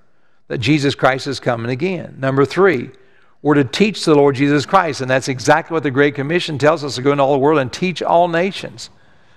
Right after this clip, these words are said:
baptizing them in the name of the Father, Son, Holy Ghost, and lo, I'm with you always.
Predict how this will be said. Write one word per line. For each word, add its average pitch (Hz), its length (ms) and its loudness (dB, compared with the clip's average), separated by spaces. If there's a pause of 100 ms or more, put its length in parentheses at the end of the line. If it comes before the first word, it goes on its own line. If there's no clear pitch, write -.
(140)
baptizing 156 640 2
them 143 140 -2
in 131 40 0
the 135 60 2
name 143 100 0
of 131 40 -2
the 123 80 -2
Father, 151 320 2
Son, 156 220 2
Holy 147 180 2
Ghost, 156 200 2
and 139 80 -4
lo, 156 100 4
I'm 156 80 0
with 151 140 0
you 147 120 2
always. 165 220 4